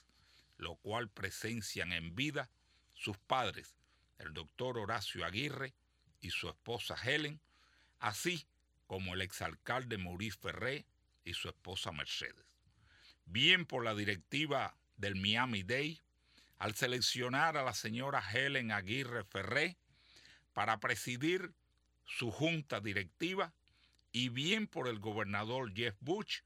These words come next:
que la nombró para tan importante encargo. A la vez que saludamos el nombramiento del presidente saliente de esa junta que origina esta vacante,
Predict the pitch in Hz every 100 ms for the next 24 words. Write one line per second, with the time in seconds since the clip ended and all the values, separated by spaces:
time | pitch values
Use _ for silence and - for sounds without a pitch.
0 | _ _ _ - 95 92 98 101 98 131
1 | 143 123 95 87 101 113 107 - 87 -
2 | 98 101 92 73 - 71 - - _ _
3 | _ _ 98 107 117 156 165 147 135 120
4 | 107 113 139 151 139 - - - _ -
5 | 90 98 95 92 87 92 117 151 147 -
6 | 131 - _ _ _ _ _ - 92 101
7 | - 101 - 104 127 156 151 - 104 104
8 | 101 113 135 123 - 95 107 113 - 85
9 | 117 143 113 - - _ _ _ - 98
10 | 95 85 - 123 131 101 101 104 - 85
11 | 82 131 160 160 170 156